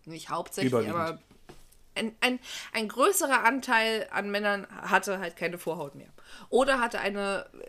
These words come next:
Speaker 1: im irrigierten Zustand eine so kleine Vorhaut, ähm, dass du damit nicht wirklich viel machen konntest.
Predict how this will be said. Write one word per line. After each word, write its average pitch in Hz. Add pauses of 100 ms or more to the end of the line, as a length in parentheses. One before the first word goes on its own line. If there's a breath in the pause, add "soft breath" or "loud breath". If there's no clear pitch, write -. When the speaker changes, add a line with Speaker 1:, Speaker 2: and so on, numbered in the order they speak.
(100)
Speaker 1:
im 196
irrigierten 202
Zustand 226
eine 180
so 196
kleine 185
Vorhaut, 196 (460 loud breath)
ähm, 190
dass 190
du 196
damit 196
nicht 196
wirklich 196
viel 202
machen 151
konntest. -